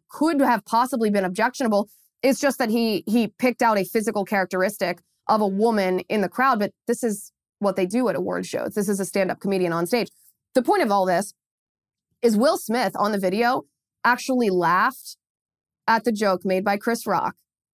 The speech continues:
Then he got the death glare from Jada Pinkett Smith.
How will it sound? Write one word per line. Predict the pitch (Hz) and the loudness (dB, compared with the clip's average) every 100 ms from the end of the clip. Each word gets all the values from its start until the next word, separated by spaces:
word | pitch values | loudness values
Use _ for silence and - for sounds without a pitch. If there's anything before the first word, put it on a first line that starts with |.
| _ _ - | _ _ -8
Then | 196 226 311 | 0 2 4
he | 370 311 | 4 2
got | 254 226 | 2 0
the | |
death | 202 185 214 294 - | -2 0 0 0 -4
glare | 190 165 131 196 214 _ - | -2 -2 -2 -4 -6 _ -2
from | 247 208 | 0 2
Jada | 208 208 | 0 0
Pinkett | 220 208 175 | -2 -4 -4
Smith. | - 240 185 151 - | -4 -2 0 -4 -8